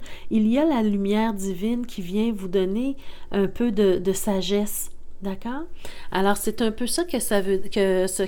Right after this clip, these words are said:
le carnet veut dire ici. Vous en tirerez des leçons personnelles et spirituelles qui vous feront grandir.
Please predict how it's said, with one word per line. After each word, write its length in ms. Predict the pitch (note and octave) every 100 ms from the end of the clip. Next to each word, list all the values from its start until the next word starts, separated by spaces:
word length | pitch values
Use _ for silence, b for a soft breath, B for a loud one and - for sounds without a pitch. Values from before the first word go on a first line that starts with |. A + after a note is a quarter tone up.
| F#3+
le 80 | G3
carnet 380 | F#3+ G#3 G3+ B3+
veut 180 | A3 G3
dire 320 | F3+ G#3+ A3
ici. 400 | F3+ - - F#3+ - B B B -
Vous 100 | G3
en 120 | G#3
tirerez 680 | - B3+ A3+ A3+ A3 B3+ D4+
des 220 | A#3 G3+
leçons 340 | F#3 F3 A3
personnelles 600 | G#3+ G#3+ - F3+ F#3+ A3
et 80 | G3+
spirituelles 760 | G3 - F#3 F#3 - A3+ C4+ C#4
qui 140 | -
vous 160 | G3 G3
feront 420 | - G#3 G#3 C4+
grandir. 840 | G#3+ G3 F#3+ F3 F#3 G3 G3 E3